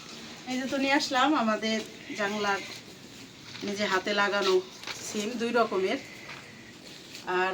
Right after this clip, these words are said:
হলো আজকে হলো সিম ভর্তা করবো। এখান থেকে যেগুলি বাড়তি বাড়তি বেশি, এগুলি বাইসা বাইসা একটু সেদ্ধ দিয়ে ভর্তা করব আর কিছু মাছে দেবো। আর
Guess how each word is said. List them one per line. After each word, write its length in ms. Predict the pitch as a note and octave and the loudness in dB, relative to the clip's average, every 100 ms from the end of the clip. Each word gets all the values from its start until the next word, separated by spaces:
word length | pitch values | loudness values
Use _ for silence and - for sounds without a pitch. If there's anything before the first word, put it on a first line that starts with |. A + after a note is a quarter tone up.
| G#3 | 0
হলো 180 | G#3 C#4 C4+ | 4 4 6
আজকে 160 | A#3+ - | 6 6
হলো 120 | C4+ C4+ | 6 8
সিম 140 | C4+ C#4 A#3+ | 10 10 10
ভর্তা 240 | G#3 C#4+ D4 | 8 8 8
করবো। 160 | C4+ G#3 | 8 8
এখান 160 | G3+ A#3+ | 6 4
থেকে 160 | B3 A#3+ A#3 | 6 6 8
যেগুলি 240 | A#3+ A#3+ A3+ | 8 8 10
বাড়তি 220 | A#3+ - A#3 | 8 8 4
বাড়তি 220 | A3+ B3 A3 | 4 4 6
বেশি, 240 | C4 - A#3+ C4+ | 6 8 6 6
এগুলি 280 | G#3 G#3 B3+ E4+ - - - - - - | 6 6 6 4 -4 -14 -14 -14 -10 0
বাইসা 220 | G#3 A3 | 2 6
বাইসা 160 | G#3 A3 | 4 4
একটু 120 | A3 A3+ | 4 6
সেদ্ধ 180 | B3 A3 A3 | 4 6 6
দিয়ে 120 | A#3+ A3 | 8 6
ভর্তা 220 | F#3+ - C4 | 6 6 6
করব 180 | C4+ G#3 C4+ G4+ | 6 8 8 8
আর 60 | A#3+ | 6
কিছু 160 | A3+ A3 G3 | 4 2 4
মাছে 220 | F#3+ - E3 | 4 2 -4
দেবো। 160 | - - - - - - - - - - - - - - - - | -6 -12 -10 -10 -8 -12 -10 -12 -10 -10 -10 -14 -12 -12 -14 4
আর 80 | A#3 | 8